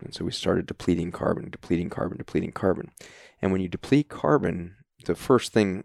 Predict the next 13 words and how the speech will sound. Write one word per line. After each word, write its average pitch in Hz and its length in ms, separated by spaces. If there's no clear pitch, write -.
one 101 180
of 92 40
the 87 60
first - 320
signs 104 380
is 87 140
a 87 60
deficient - 440
immune 92 240
system - 420
in 90 120
the 80 60
plant. - 380